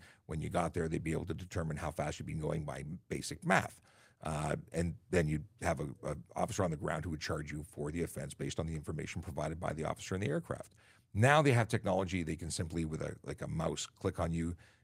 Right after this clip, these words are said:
and then, uh, and click on you again. Or I, I,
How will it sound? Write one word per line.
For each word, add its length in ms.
and 140
then, 280
uh, 340
and 100
click 180
on 120
you 120
again. 420
Or 300
I, 60
I, 80